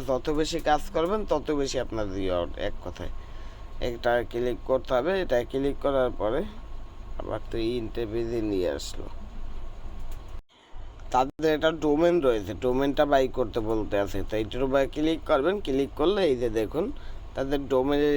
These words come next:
ইন্টারফেসে নিয়ে চলে যাবে। ডোমেনটা বাই করতে আপনাদের একটু ডলার খরচ হবে, এটা চাইলে আপনারা স্কিপ করে দিতে পারেন। তারপরও যেহেতু এখানে ডলার নিয়ে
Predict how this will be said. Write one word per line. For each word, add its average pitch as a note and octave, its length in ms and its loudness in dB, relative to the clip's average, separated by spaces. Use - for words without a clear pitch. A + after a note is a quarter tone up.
ইন্টারফেসে C3 560 2
নিয়ে B2+ 200 4
চলে B2+ 260 0
যাবে। G2+ 180 0
ডোমেনটা C3 480 2
বাই C3 140 4
করতে C#3 220 0
আপনাদের C3+ 360 -2
একটু C#3+ 120 -2
ডলার C3 260 4
খরচ D3+ 200 2
হবে, C3 160 4
এটা - 140 0
চাইলে C#3 360 2
আপনারা C3+ 240 2
স্কিপ D3 240 -2
করে D#3+ 200 2
দিতে A#2+ 240 -4
পারেন। C#3+ 180 2
তারপরও E3+ 400 6
যেহেতু C#3+ 340 4
এখানে D#3 200 6
ডলার D3 240 6
নিয়ে D#3 200 6